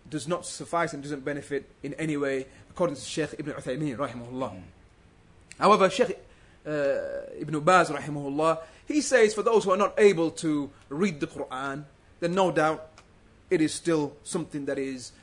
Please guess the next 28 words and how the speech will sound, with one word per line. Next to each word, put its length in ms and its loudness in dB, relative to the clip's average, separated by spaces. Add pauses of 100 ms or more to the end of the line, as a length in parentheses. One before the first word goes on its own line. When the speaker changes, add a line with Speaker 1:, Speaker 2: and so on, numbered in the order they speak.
(220)
Speaker 1:
يعني, 380 -6
good, 260 0 (480)
that 260 -4
they, 380 2 (300)
uh, 480 -8 (500)
play 440 4 (1080)
the 340 0
audio 380 6
recording 480 0
of 380 0
the 80 -4
recitation 500 -6
of 60 -14
Surah 180 -18
Al-Baqarah, 480 2 (420)
and 300 -2
hopefully, 640 -2
يعني, 280 -4
it 80 -6
is 120 -8
hoped 300 2
that 380 -2
that 220 -4
is 180 -6
a 60 -16
means 320 -8
of 320 -6 (220)
repelling 440 -6